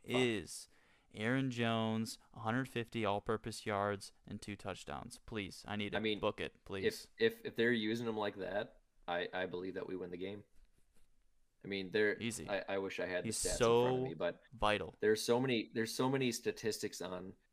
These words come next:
Speaker 1: how many touches he gets in a game correlating to our win percentage. It's wild.
Speaker 2: Yeah.
Speaker 1: It's wild. God
Speaker 2: All right,
Speaker 1: damn.
Speaker 2: we need to end this
Speaker 1: I
Speaker 2: shit.
Speaker 1: hope, I,
Speaker 2: Holy
Speaker 1: I
Speaker 2: fuck.
Speaker 1: hope, I, I, I'm really, really, really, really, really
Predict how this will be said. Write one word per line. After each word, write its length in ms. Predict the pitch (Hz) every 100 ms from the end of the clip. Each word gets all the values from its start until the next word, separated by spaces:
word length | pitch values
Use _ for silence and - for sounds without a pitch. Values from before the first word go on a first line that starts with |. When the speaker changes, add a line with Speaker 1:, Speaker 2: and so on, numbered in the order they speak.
| _ _
Speaker 1:
how 180 | - 110
many 180 | 113 107
touches 460 | - 101 117 107
he 100 | 113
gets 360 | 95 101 117 -
in 80 | 104
a 60 |
game 520 | 87 92 95 113 120 - - _ _
correlating 460 | - 107 101 104 107
to 260 | - 95 - - -
our 180 | 95 87
win 260 | 87 98
percentage. 720 | - 110 110 113 120 131 - _ _ _ _ _ -
It's 180 | 107 -
wild. 320 | 82 87 - - _ _ _ _ -
Speaker 2:
Yeah. 80 | -
Speaker 1:
It's 140 | -
wild. 220 | 85 165 - - _ _ _ _ _ _
God 100 | - - -
Speaker 2:
All 60 |
right, 60 | 107
Speaker 1:
damn. 80 | 110
Speaker 2:
we 80 | 117
need 140 | 101
to 60 | 104
end 100 | -
this 120 | 117
Speaker 1:
I 40 | 120
Speaker 2:
shit. 60 |
Speaker 1:
hope, 160 | 160 151
I, 80 | 120
Speaker 2:
Holy 120 | 123 -
Speaker 1:
I 100 | 120
Speaker 2:
fuck. 80 | 113
Speaker 1:
hope, 240 | 135 - -
I, 200 | 110 104 -
I, 120 | 107 104 -
I'm 120 | 113
really, 360 | 107 120 110 -
really, 380 | 101 107 113 107
really, 280 | 104 104 101
really, 240 | 101 98
really 460 | 98 101 95 92